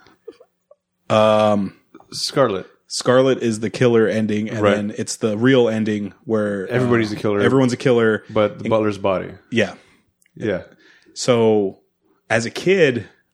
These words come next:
Speaker 1: I remember watching this and seeing these three different endings. I'm like, "Wh-, what's happening? Why, why,
Speaker 2: <laughs>
Speaker 1: why, why is this happening?"
Speaker 2: Okay. <laughs>
Speaker 1: And then as I got older, I looked into it, and it's, each theater played a different ending, so you didn't know which one you were going into.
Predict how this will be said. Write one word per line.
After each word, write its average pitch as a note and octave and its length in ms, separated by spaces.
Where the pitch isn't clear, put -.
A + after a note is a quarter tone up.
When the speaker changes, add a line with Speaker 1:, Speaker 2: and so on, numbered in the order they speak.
Speaker 1:
I A2 60
remember C3+ 300
watching C3 400
this - 500
and A#2+ 240
seeing D3 300
these C#3 180
three C#3 160
different C3 240
endings. C3 280
I'm A2 80
like, G#2+ 160
"Wh-, G#2+ 340
what's B2 160
happening? C3 440
Why, A#2 140
why, - 280
Speaker 2:
<laughs> - 40
Speaker 1:
why, C#3+ 340
why B2+ 220
is C#3 160
this A#2+ 140
happening?" C#3 420
Speaker 2:
Okay. C4+ 560
<laughs> - 80
Speaker 1:
And A#2+ 160
then C#3+ 140
as C3+ 120
I C3+ 60
got C3 160
older, D3 300
I A#2 240
looked B2+ 240
into E3 320
it, A#2 280
and A2+ 80
it's, - 420
each - 240
theater D3+ 300
played C3 280
a - 20
different A#2 400
ending, G#2 300
so - 120
you B2 40
didn't C3 160
know A#2+ 120
which A#2+ 220
one A2+ 140
you G#2 80
were G2+ 80
going A2 320
into. A2 340